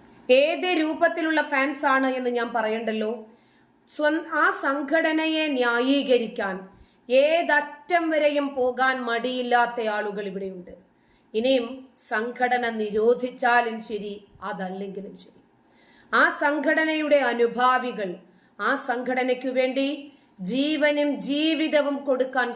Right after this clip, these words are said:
തയ്യാറാവും. നമ്മുടെ ഈ അബൂബക്കർ സാഹിബ് പറയുന്നത് നമ്മൾ കേട്ടതാണ്. ഈ സംഘടനയിലേക്ക് വരുമ്പോൾ നിങ്ങൾ നിങ്ങളുടെ ജീവനും ജീവിതവും ഈ സംഘടനയ്ക്ക് വേണ്ടി സമർപ്പിക്കണം,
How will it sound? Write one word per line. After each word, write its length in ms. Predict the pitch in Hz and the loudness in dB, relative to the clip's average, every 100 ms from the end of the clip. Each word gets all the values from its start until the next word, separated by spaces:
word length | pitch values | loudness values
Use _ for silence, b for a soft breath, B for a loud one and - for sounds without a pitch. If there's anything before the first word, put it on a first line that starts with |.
| - | -8
തയ്യാറാവും. 560 | 233 220 214 - - _ _ _ _ _ _ _ _ _ _ _ _ - | -8 -8 -8 -14 -18 _ _ _ _ _ _ _ _ _ _ _ _ -6
നമ്മുടെ 280 | 208 226 214 190 190 | 0 2 4 2 -4
ഈ 200 | 208 226 254 - | -4 -2 -2 -2
അബൂബക്കർ 600 | 202 185 240 233 254 240 | 0 2 2 4 4 2
സാഹിബ് 400 | 247 233 226 220 226 | 2 0 2 0 0
പറയുന്നത് 380 | 208 214 226 220 | 0 0 -2 -4
നമ്മൾ 200 | 202 208 190 | -4 -4 -4
കേട്ടതാണ്. 720 | 190 190 196 185 180 214 269 B B B B 247 | -6 -4 -2 0 0 -2 -4 B B B B 0
ഈ 140 | 320 | 2
സംഘടനയിലേക്ക് 1080 | 330 285 285 302 320 311 320 302 302 302 285 | 2 0 2 2 2 2 2 4 2 2 -2
വരുമ്പോൾ 520 | 240 233 262 285 254 185 185 - b b - | 0 0 4 6 4 0 -8 -18 b b -6
നിങ്ങൾ 460 | 226 285 285 277 269 | -2 2 2 0 -6
നിങ്ങളുടെ 440 | 220 233 254 254 247 190 | -8 -4 -2 2 2 2
ജീവനും 600 | 233 254 262 269 262 254 185 | -8 -4 2 4 4 0 -4
ജീവിതവും 720 | 233 240 233 240 240 226 220 | -8 -6 -4 -2 -2 -4 -4
ഈ 80 | 214 | -6
സംഘടനയ്ക്ക് 640 | 214 208 214 208 202 196 | -6 -10 -8 -8 -10 -10
വേണ്ടി 220 | 196 190 | -12 -12
സമർപ്പിക്കണം, 680 | 190 196 196 190 - - - | -14 -16 -18 -18 -20 -20 -20